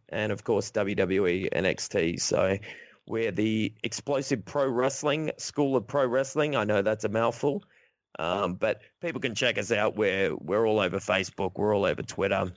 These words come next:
all over Instagram. And honestly, there's, there's a bevy of world-class trainers there who will teach you the, the right way to get your foot into professional wrestling. So it's, it's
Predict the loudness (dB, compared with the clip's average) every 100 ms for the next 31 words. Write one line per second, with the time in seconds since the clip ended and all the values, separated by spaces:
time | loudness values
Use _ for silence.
0 | _ _ _ -20 -20 _ -6 -2 0 0
1 | 0 0 -2 -2 0 0 0 -2 -10 _
2 | -8 -6 -6 -8 -14 -20 _ _ -4 -4
3 | -2 -2 2 2 0 -2 -4 -4 -2 -2
4 | 0 2 0 -4 -10 -4 0 2 2 0
5 | 0 2 2 0 0 2 2 0 -6 -10
6 | _ -10 -4 0 0 0 0 2 2 0
7 | -4 _ _ _ _ -4 0 0 -2 -2
8 | 0 0 -2 0 0 2 2 2 2 2
9 | 0 -2 -6 0 0 2 2 4 2 0
10 | 0 -2 0 -2 -4 0 -2 0 -2 -2
11 | 0 0 0 0 2 0 -2 -4 -4 -2
12 | 0 0 -2 -16 -18 -14 -6 -4 -2 -2
13 | -2 -2 -4